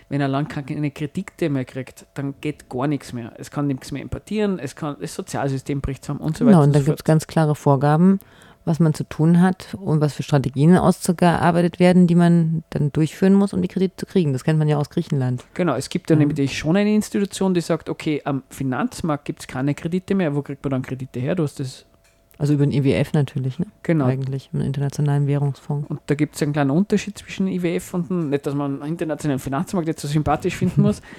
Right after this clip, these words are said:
Speaker 2: <laughs>
Speaker 1: aber der I W F sagt nochmal ganz was Spezielles, der sagt, die meist-, in den, in sehr vielen Fällen privatisieren und liberalisieren.
Speaker 2: Mhm.
Speaker 1: Und das heißt dann auch sehr oft, ähm, äh,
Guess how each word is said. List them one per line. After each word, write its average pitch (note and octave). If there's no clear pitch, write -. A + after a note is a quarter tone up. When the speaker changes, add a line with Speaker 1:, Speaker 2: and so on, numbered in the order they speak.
Speaker 2:
<laughs> -
Speaker 1:
aber C#3+
der D3
I D3
W C#3+
F -
sagt -
nochmal E3+
ganz D3
was D#3
Spezielles, E3
der D#3
sagt, E3
die D#3
meist-, C#3+
in C#3+
den, C3+
in C3
sehr D3+
vielen E3+
Fällen D#3+
privatisieren D3+
und C3
liberalisieren. G3
Speaker 2:
Mhm. -
Speaker 1:
Und D#3
das C#3+
heißt C#3+
dann D3+
auch C#3+
sehr D3+
oft, -
ähm, C#3+
äh, A#2+